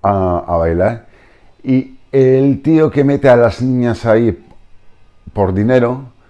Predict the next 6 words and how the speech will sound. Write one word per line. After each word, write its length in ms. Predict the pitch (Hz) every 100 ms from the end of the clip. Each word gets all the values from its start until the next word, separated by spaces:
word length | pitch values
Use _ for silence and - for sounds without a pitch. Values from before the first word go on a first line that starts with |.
| -
en 160 | 98 98
el 100 | 92
psiquiátrico 840 | 104 - 123 120 120 113 127 - _ _ _ -
es 140 | - 107
un 140 | 113
mafioso, 600 | 95 - 90 71 - 62